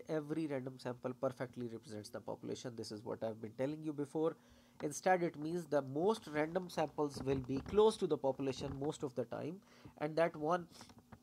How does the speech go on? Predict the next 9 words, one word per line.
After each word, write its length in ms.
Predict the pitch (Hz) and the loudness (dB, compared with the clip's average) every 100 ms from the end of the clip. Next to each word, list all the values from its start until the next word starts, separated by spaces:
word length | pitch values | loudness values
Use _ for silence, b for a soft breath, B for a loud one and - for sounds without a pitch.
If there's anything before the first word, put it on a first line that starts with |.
| 131 | -2
that 180 | 135 131 - - | -2 -2 -12 -4
can 200 | 143 135 | -2 0
calculate 500 | 139 135 156 147 131 | 0 0 0 -2 -2
the 60 | 131 | -6
probability 680 | - 123 123 185 175 143 143 | -2 -2 -2 -4 -2 -4 -4
of 120 | 143 139 | -10 -10
a 40 | |
particular 540 | 135 131 127 120 120 | -6 -6 -6 -6 -4
sampling 460 | 120 107 - 104 | -4 -8 -8 -10